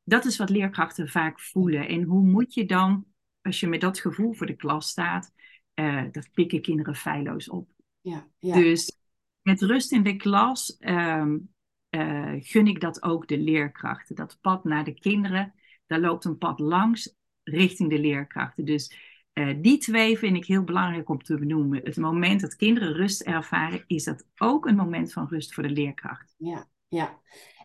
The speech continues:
Speaker 2: En even een kritische noot tussendoor, hè? Want wat ik heel vaak hoor, is dat leerkrachten ook zeggen: "Maar die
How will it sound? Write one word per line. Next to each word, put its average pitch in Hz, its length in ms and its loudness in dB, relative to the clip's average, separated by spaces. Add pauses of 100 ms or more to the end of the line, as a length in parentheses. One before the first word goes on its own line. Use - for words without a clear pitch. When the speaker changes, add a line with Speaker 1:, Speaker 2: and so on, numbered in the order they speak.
Speaker 2:
En 240 240 0
even 370 240 6
een 311 80 4
kritische 330 480 4
noot 285 340 8
tussendoor, 190 540 2
hè? 214 180 0
Want 302 160 0
wat 240 220 -6
ik 403 140 4
heel 226 280 4
vaak 160 400 0
hoor, 160 300 2
is 247 380 2
dat 214 340 2
leerkrachten 185 640 0
ook 302 240 4
zeggen: 156 540 -2 (360)
"Maar 233 340 4
die 294 200 4